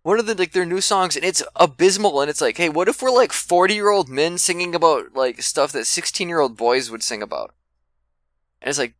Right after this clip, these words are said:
"Don't do that. You sound like goddamn rapists." It's,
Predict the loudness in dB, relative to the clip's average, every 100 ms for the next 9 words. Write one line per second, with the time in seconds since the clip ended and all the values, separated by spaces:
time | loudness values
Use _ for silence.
0 | _ 6 6 4 0 4 6 6 4 -2
1 | -16 -12 -4 2 4 6 4 4 2 4
2 | 4 4 4 2 0 0 0 -2 -4 _
3 | _ _ _ _ _ _ _ _ _ _
4 | _ _ _ _ _ _ _ -16